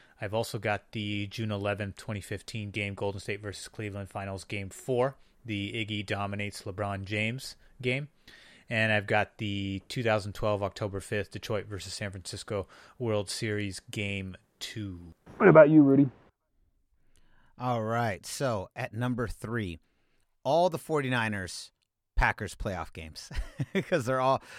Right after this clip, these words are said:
Speaker 3: they're all just incredibly dominant and just an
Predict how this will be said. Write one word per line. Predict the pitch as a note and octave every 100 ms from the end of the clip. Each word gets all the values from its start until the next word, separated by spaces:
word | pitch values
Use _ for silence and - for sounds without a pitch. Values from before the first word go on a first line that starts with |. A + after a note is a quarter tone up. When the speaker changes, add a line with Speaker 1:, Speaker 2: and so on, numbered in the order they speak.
| - -
Speaker 3:
they're | E3
all | D#3 D#3
just | C#3 C#3+ -
incredibly | D3 A#2+ - G3 F#3 F3+
dominant | D#3 C3+ B2 A#2+ A#2+ A#2+ -
and | A#2+
just | A2 A#2+ A2+
an | G#2+